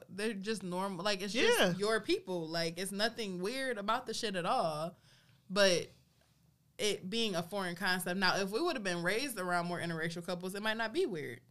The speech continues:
Speaker 2: Mm-hmm.
Speaker 1: 'Cause I wasn't ra-, like, I was raised with my Nina, but my granddad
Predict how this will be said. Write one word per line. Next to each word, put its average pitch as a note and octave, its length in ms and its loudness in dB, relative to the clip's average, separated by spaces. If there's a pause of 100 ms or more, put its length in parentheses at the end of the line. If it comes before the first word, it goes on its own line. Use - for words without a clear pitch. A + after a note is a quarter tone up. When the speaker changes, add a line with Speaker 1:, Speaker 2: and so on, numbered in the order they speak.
(220)
Speaker 2:
Mm-hmm. F3 440 -8 (220)
Speaker 1:
'Cause B3+ 160 2
I G#3 160 10
wasn't A#3 320 2
ra-, F#3+ 360 0
like, G3 360 2
I G#3 60 6
was B3+ 160 -2
raised G#3 240 0
with F#3 100 0
my D#3+ 140 -2
Nina, F3+ 500 -4 (760)
but F#3+ 320 4
my F3 140 4
granddad F#3+ 600 2